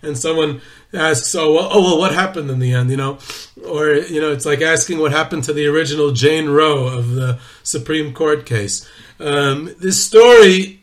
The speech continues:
goes way beyond the narrative of the individuals involved, and it reverberates through Jewish history for centuries to come, and it goes through much broader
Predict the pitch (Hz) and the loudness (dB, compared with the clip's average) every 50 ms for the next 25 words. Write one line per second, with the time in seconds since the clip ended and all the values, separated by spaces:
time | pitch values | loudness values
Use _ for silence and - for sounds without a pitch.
0 | _ - - 131 175 175 180 170 156 180 165 156 160 175 185 190 196 190 - 139 | _ -18 -8 -4 -2 -2 -2 -2 -4 -6 -8 -6 -4 0 2 2 2 2 0 0
1 | 165 165 160 160 160 160 160 165 160 147 139 139 139 143 143 147 143 143 139 143 | -2 0 2 2 4 4 4 2 2 0 -2 -2 -2 -2 0 0 0 0 0 0
2 | 135 135 127 123 135 135 123 127 135 135 135 135 131 127 131 143 135 131 135 135 | -2 -2 -2 -4 -4 -4 -4 -4 -2 -2 -4 -4 -4 -2 -2 -2 -2 -2 -4 -4
3 | 127 117 123 127 117 113 127 131 123 107 98 - - _ - _ - - - - | -4 -4 -4 -4 -2 2 2 2 2 2 0 -6 -16 _ -20 _ -20 -20 -20 -20
4 | - - - _ - 143 139 147 156 147 143 139 139 160 170 156 160 160 156 151 | -20 -20 -20 _ -10 -6 -4 -4 0 0 0 4 4 4 4 4 2 4 4 4
5 | 151 147 131 - - 156 147 127 143 147 147 139 120 147 151 123 - - - 147 | 4 4 0 -4 -6 -6 -6 -4 -4 -2 -2 -2 0 0 0 -2 -2 -4 -4 -6
6 | 139 120 - 139 123 - 156 147 139 123 139 135 120 - - 127 - - 147 131 | -6 -6 -8 -8 -6 -4 -4 -4 -4 -6 -8 -8 -8 -8 -8 -10 -4 -2 -2 -2
7 | 107 95 - - - - - - - - _ - 143 135 135 139 131 131 123 139 | -2 -4 -8 -18 -20 -20 -20 -20 -20 -20 _ -12 -8 -6 -6 -6 -6 -6 -4 -2
8 | 147 147 139 120 - - - 170 147 139 139 143 147 151 156 127 - 127 120 123 | -2 0 0 -2 -4 -8 -6 -4 -2 -2 -2 -4 -6 -6 -4 -4 -6 -8 -8 -2
9 | 135 143 156 156 156 156 156 143 127 113 - | 4 6 6 8 8 6 4 2 2 -4 -8